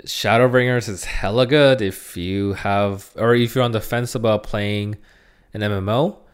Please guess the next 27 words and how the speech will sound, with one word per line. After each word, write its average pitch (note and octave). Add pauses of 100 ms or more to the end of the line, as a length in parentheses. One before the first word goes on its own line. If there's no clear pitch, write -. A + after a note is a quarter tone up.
(1200)
and F#2+
you G2
don't G#2
mind G2
paying G#2
a F#2
subscription, D3 (300)
then F2 (180)
goddamn, F#2
you F#2
owe A2
it A2
to A2+
yourself G2
to F#2
play F2 (600)
fourteen. G2+ (600)
Um, G2+ (100)
pro D#3
tip, D#3 (1300)
right C3+
now C#3+
there's C3+
three C#3
expansions A#2+
for C3
fourteen, C#3+